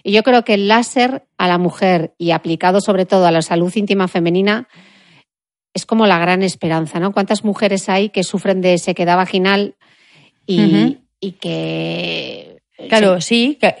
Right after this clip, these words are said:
Speaker 2: normalmente pues eso, que iban al ginecólogo, le decían, "¿Pero qué quieres? Si ya tienes la me-, menopausia, ¿qué quieres?". Es como que ya tienes que cerrar, ala, el chiringuito <laughs> para siempre,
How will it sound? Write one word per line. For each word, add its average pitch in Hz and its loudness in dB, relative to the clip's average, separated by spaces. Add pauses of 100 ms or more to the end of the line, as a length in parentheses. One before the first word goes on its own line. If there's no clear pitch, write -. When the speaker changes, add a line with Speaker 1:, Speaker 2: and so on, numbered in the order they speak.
Speaker 2:
normalmente 202 2
pues 208 2
eso, 202 2
que 170 -2
iban 185 2
al 190 0
ginecólogo, 220 2
le 233 4
decían, 185 -2
"¿Pero 175 0
qué 208 -2
quieres? 190 -4
Si 180 -4
ya 170 -2
tienes 226 0
la 208 0
me-, 175 -4
menopausia, 175 -4
¿qué 185 -6
quieres?". 208 -2
Es 160 -6
como 185 -4
que 175 -2
ya 202 -2
tienes 190 -4
que 208 -4
cerrar, 196 0
ala, 208 2
el 165 0
chiringuito 208 -4
<laughs> - -
para 208 2
siempre, 277 2